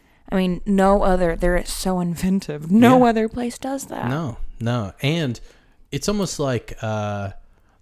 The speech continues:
Speaker 2: they don't ask you what you want on it. You can literally just ask for whatever you want.
Speaker 1: I love it.
Speaker 2: And they'll throw it on there.
Speaker 1: Mm-hmm.
Speaker 2: Like, you could say, "Can you"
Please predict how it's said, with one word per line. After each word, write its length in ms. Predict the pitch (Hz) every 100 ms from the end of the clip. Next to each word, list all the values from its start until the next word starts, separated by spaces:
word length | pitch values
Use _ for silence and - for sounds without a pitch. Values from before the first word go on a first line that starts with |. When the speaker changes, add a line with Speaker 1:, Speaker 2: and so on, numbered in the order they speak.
| -
Speaker 2:
they 100 | 135
don't 160 | 180
ask 320 | 110 120 - 107
you 180 | 92 - - - _ _
what 160 | 123 113
you 120 | 101
want 200 | 101 117
on 140 | 131
it. 160 | 156 160 - - _ -
You 80 |
can 200 | 135 156
literally 240 | 143 147 135
just 180 | 113 -
ask 240 | 107 -
for 100 | 107
whatever 240 | 104 101 101
you 120 | 98
want. 300 | 98 92 107 - - -
Speaker 1:
I 60 |
love 200 | 170 165
it. 60 | 151
Speaker 2:
And 140 | 113
they'll 120 | 113
throw 280 | 101 - 101
it 60 | 98
on 180 | 95 92
there. 180 | - -
Speaker 1:
Mm-hmm. 300 | 175 170 180
Speaker 2:
Like, 220 | 113 104
you 100 | 143
could 160 | 135 127
say, 180 | - 107
"Can 220 | - 151
you" 120 | 226